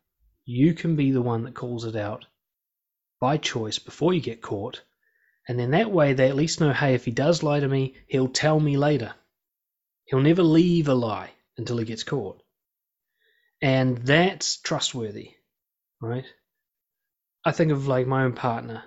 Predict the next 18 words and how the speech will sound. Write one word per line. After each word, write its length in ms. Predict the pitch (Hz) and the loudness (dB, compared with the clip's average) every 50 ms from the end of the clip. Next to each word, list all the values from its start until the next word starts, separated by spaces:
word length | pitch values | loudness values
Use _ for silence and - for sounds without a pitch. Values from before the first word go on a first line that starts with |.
| _ _ _ _ _ _ _ _ _ _ _ _ _ _ _ _ _ _ _ _ _ _ | _ _ _ _ _ _ _ _ _ _ _ _ _ _ _ _ _ _ _ _ _ _
you 100 | 165 143 | -2 -2
know, 80 | 127 123 | -2 -2
and 140 | 123 117 113 | -2 -4 -4
she's 200 | - 151 135 127 | -2 -2 -2 -2
established 500 | 120 - - 131 123 117 123 110 - - | -4 -4 -4 -4 -4 -2 -4 -6 -6 -8
this 120 | 113 - | -10 -10
trust 280 | - - 123 113 - - | -8 -8 -8 -8 -8 -8
with 100 | 113 123 | -6 -4
me 300 | 143 143 127 113 107 - | -4 -2 -2 -4 -4 -4
that 300 | - 120 117 127 - - - _ _ _ _ _ _ _ _ | -4 -2 -2 -4 -6 -10 -18 _ _ _ _ _ _ _ _
sometimes 560 | - - 180 180 180 165 156 151 143 135 131 | -4 0 2 2 4 4 4 4 4 2 0
she 100 | - - | 0 -2
doesn't 180 | 147 135 131 127 | -2 -2 -2 -2
tell 180 | - 139 131 127 | -2 0 0 0
me 100 | 123 117 | 0 0
the 80 | 113 | -2
full 220 | 113 - 143 139 135 | -2 -2 -2 -2 -2
truth, 580 | - 160 160 170 170 160 - - - - _ | 0 0 0 0 -2 -4 -8 -14 -20 -20 _